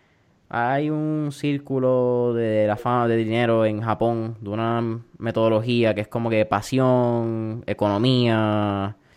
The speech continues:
y esfuerzo, whatever, I don't even know. Cuando, te lo voy a enviar por texto cuando lo encuentre. ¿Cuál, con eso dicho, ¿verdad? Con, con esta historia, este paréntesis, ¿cuál sería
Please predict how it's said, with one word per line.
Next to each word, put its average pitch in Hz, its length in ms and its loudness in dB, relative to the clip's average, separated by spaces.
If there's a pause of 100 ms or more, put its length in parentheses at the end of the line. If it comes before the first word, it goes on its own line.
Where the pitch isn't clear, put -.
(280)
y 104 260 -2
esfuerzo, 113 360 0
whatever, 139 300 4
I - 40 2
don't 151 120 -2
even 120 160 -2
know. 110 200 0
Cuando, 104 360 -4
te - 100 -6
lo 110 60 0
voy 127 80 2
a 143 40 0
enviar 131 400 0 (160)
por 107 140 -4
texto 104 260 -6
cuando 101 200 -4
lo 95 60 -6
encuentre. 87 280 -10 (1700)
¿Cuál, 143 320 0
con 139 160 0
eso 131 160 0
dicho, 113 240 2
¿verdad? 110 220 2
Con, 101 180 -4
con 87 160 -8
esta 101 120 -10
historia, 110 320 -2
este 107 160 -8
paréntesis, 104 400 -4 (920)
¿cuál 147 320 0
sería 151 760 0